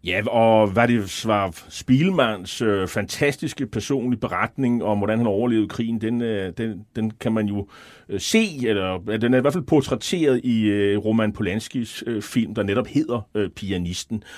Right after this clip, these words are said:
Øh, ret hurtigt, så må de polske styrker jo trods, øh, den her heroiske modstand overalt trække sig tilbage, og det sker jo til, til hovedstaden Warszawa, øh, der jo sådan kommer under belejring.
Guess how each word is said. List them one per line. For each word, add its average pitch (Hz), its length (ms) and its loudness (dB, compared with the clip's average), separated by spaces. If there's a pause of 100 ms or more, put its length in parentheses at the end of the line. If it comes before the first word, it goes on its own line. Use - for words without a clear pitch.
(280)
Øh, 110 80 0 (300)
ret 147 320 2
hurtigt, 190 340 8
så 190 80 2
må 190 120 4
de 165 140 -4
polske 170 400 0
styrker 147 340 2
jo 139 120 2
trods, 123 400 -2
øh, 120 260 -2
den 127 140 -2
her 127 100 2
heroiske 131 480 0
modstand 131 400 2
overalt 120 340 2
trække 117 280 -2
sig 117 100 -6
tilbage, 104 520 -2
og 117 160 -2
det 160 100 -2
sker 196 200 -2
jo 180 100 2
til, 135 260 2 (400)
til 117 120 -4
hovedstaden 139 580 4
Warszawa, 165 680 4
øh, 135 380 6 (100)
der 131 100 4
jo 131 120 4
sådan 131 160 0
kommer 127 280 2
under 120 300 2
belejring. 180 680 2